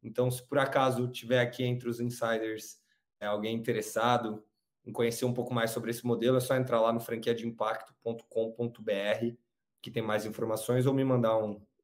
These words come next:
um salve ali no Instagram, que a gente segue essa conversa. Adoro bater papo, conhecer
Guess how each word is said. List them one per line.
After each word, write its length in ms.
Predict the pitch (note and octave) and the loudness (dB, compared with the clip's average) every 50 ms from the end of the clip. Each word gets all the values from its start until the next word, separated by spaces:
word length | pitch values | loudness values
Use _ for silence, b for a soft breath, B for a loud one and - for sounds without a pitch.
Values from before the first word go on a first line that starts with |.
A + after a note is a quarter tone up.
| _ _ _ _ | _ _ _ _
um 100 | A2 A2+ | -10 -10
salve 340 | G#2+ - A2 G#2+ G#2 G2+ G#2 | -6 -2 0 2 2 2 2
ali 160 | G2+ G2+ G#2 | 0 0 0
no 80 | G#2 G#2 | -2 -2
Instagram, 400 | G#2 - - G#2 G2 G2+ G#2+ A2+ | -4 -2 -2 -2 -2 -2 -4 -2
que 100 | - A2+ | -2 -2
a 40 | |
gente 180 | A2 A2+ A2+ A2+ | -2 -2 -4 -4
segue 220 | - A2 A2 G#2+ | -4 -4 -2 -2
essa 160 | A2 - - A2 | -4 -4 -6 -4
conversa. 460 | - G#2+ G#2 G2+ G2+ A2 - - A2+ | -4 -4 -2 0 0 0 0 -2 -2
Adoro 200 | G2+ G#2 A2 A2+ | 0 2 2 4
bater 280 | A2 A2 - A2+ G#2+ | 2 2 2 2 -2
papo, 260 | - - G#2+ G#2+ - - | 2 2 2 2 0 -2
conhecer 500 | G#2 G2+ G2 - - G#2 G#2 G#2 - | -4 -4 -4 -4 -4 -6 -6 -6 -6